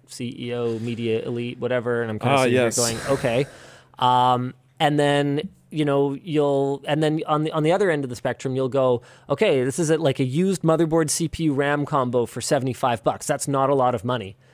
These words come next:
Speaker 1: And people will go, "Oh, I'm actually for, for, for, uh, that's a lot of money for a lot of people." So it's like, "Okay, okay, okay, okay." So if there's basically no sort of way that we can agree on what is or isn't a lot of money,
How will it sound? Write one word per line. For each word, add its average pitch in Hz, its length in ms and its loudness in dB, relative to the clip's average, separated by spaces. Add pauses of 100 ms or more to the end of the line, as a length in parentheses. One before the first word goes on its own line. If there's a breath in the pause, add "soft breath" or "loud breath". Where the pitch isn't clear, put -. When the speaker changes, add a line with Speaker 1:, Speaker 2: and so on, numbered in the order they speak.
(220 soft breath)
Speaker 1:
And 123 120 -8
people 135 220 -2
will 131 40 0
go, 127 180 0
"Oh, 170 60 4
I'm 156 240 4
actually 151 440 -4
for, 156 260 -4
for, 139 180 -2
for, 147 220 -4
uh, 160 260 -4
that's 143 460 -4
a - 20 -6
lot 147 160 0
of 143 60 -6
money 147 180 -2
for 147 160 -8
a 151 40 -4
lot 147 100 -4
of 139 60 -10
people." - 180 -8
So - 100 -16
it's - 100 -16
like, 135 140 -10
"Okay, - 220 -10
okay, 104 80 -16 (220)
okay, - 200 -20
okay." - 500 -20 (120)
So 202 180 0
if 202 140 2
there's 190 240 2 (1080)
basically 247 600 2
no 196 580 4 (480)
sort 196 220 2
of 139 260 0
way 175 360 4
that 170 160 -6
we 160 100 0
can 151 180 -4
agree 135 400 0
on 131 200 2
what 135 240 0
is 156 240 2
or 147 140 0
isn't 156 340 0
a 147 60 0
lot 139 200 4
of 120 100 -2
money, 123 360 -2